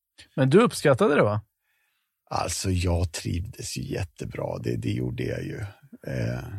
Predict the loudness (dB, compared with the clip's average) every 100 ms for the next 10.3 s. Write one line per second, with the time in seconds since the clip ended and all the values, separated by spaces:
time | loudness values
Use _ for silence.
0 | -8 4 6 6 6 8 8 8 6 6
1 | 4 4 6 4 4 4 6 6 6 4
2 | 2 2 4 4 4 2 2 4 4 2
3 | -2 -8 -6 -6 -2 2 2 _ -14 -10
4 | -10 -10 -12 -10 -6 -6 -8 -16 _ -20
5 | _ _ _ _ _ _ 4 12 12 12
6 | 10 10 12 12 10 8 10 8 8 6
7 | 8 10 10 8 6 4 4 4 0 6
8 | 10 10 10 10 8 8 6 8 8 8
9 | 6 6 4 0 2 4 4 0 0 0
10 | -4 -16